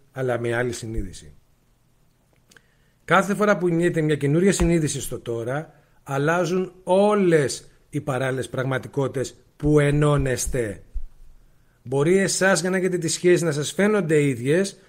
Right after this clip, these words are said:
αλλά στην πραγματικότητα δεν έχουν καμία σχέση παρά μόνο τη σχέση που τους βάζετε εσείς. Όταν αρχίσετε και καταλάβετε αυτά τα πράγματα,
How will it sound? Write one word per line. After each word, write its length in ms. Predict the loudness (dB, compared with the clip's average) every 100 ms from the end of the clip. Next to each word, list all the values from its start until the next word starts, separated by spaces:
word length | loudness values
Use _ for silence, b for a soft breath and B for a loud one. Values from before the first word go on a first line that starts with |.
| b -10
αλλά 180 | -8
στην 140 | -6 -2
πραγματικότητα 920 | -2 -2 -4 -2 0 0 0 -4 -6 B B
δεν 240 | -4 -2
έχουν 340 | -2 -2 -2 -2
καμία 580 | 0 0 2 2 2 0
σχέση 640 | 0 2 2 2 0 0 -8 -6
παρά 240 | -4 -2
μόνο 220 | -2 -4
τη 100 | -6
σχέση 440 | -8 -2 -2 -2 -8
που 100 | -10
τους 140 | -8
βάζετε 400 | -6 -4 -4 -4
εσείς. 460 | -6 -8 -12 -16 _ _ _ _ _ _ _ _ _ _ -6
Όταν 340 | -4 0 0
αρχίσετε 360 | 0 0 -2 0
και 60 |
καταλάβετε 580 | -2 -2 0 0 0 -4
αυτά 160 | -6 -4
τα 140 | -6
πράγματα, 720 | -4 -4 -4 -4 -4 -4 -8